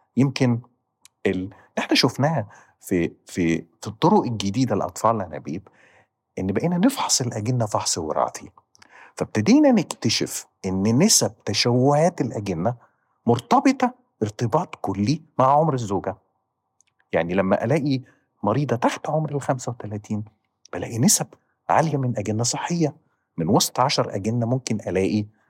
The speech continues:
فوق السبع أجنة، تمن أجنة. لما أعدي الخمسة وتلاتين،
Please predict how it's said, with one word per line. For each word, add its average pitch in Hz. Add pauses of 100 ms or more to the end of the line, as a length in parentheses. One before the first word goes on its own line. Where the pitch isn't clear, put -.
فوق -
السبع 165
أجنة، 156
تمن 147
أجنة. 120 (720)
لما 90
أعدي 269
الخمسة 190
وتلاتين، 131